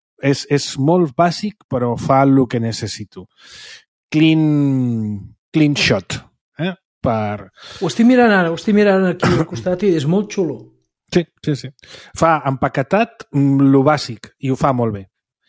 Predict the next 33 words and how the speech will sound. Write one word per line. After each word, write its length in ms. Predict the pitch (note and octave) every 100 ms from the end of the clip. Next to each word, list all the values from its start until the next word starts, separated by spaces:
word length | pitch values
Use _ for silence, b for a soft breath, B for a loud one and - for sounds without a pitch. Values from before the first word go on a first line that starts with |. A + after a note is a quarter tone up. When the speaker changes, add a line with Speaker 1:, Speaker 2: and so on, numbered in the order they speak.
| B B B B B
Speaker 1:
Vale, 180 | D#3 C#3
doncs, 360 | C3+ E3 E3 -
dit 180 | D#3+ F#3
això 300 | F#3+ - A#2 G2+ F2+ b b
Speaker 2:
Ho 160 | b F#3
provaré, 380 | F#3+ G#3+ G#3 G3+
ho 80 | E3
provaré. 300 | F3 F#3 F3
Ets, 160 | D#3 E3
ets 180 | F#3+ D#3
molt 220 | G3 F#3
dolent, 300 | F3+ F3+ A3 -
eh, 320 | E3+ D3 D3
ets 160 | C#3 D#3
molt 220 | D#3+ D#3
mala 160 | D3+ C#3+
persona, 380 | C#3 D3 D#3 E3
ho 60 |
hauré 160 | D3+ D3
de 60 | C#3+
provar. 300 | C#3 B2+ D#3+ - B B
Speaker 1:
Clar, 340 | D3 C#3+ C3
perquè, 220 | C3 C#3 C3+
Speaker 2:
Esperarem, 240 | C#3+ D3+
eh, 220 | F3+ - C#3+
Speaker 1:
perquè 220 | C3+ D3
si 80 | C#3+
Speaker 2:
esperar 240 | D3 D#3
Speaker 1:
tens 80 | E3+
Speaker 2:
el 80 | D#3+
temps 280 | F3+ F3+ -
provant 360 | F#3 E3+ D#3+ D#3
coses. 420 | E3 D3+ A3+